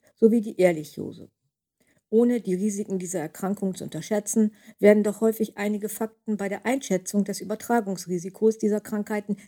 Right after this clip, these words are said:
nicht genügend beachtet. Erstens, wo sind diese Zecken überhaupt verbreitet? Zweitens,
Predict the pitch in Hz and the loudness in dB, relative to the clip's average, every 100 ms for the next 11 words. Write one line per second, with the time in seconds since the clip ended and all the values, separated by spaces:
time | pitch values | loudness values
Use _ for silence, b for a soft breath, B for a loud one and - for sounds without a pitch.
0 | - 220 214 - 196 185 185 190 - 151 | -2 -2 -2 -2 -2 -2 -6 -8 -8 -10
1 | _ - _ _ _ _ _ _ _ _ | _ -20 _ _ _ _ _ _ _ _
2 | _ _ _ _ _ _ 196 202 175 - | _ _ _ _ _ _ -2 -2 -4 -12
3 | - - b b b _ 247 269 302 262 | -18 -20 b b b _ 8 8 6 0
4 | 226 226 - 202 190 180 185 - - - | -2 -2 -2 -2 -2 -4 -8 -4 -4 -4
5 | 143 - - _ _ _ - 156 156 - | -8 -10 -20 _ _ _ -14 -8 -8 -6
6 | 214 - | -8 -10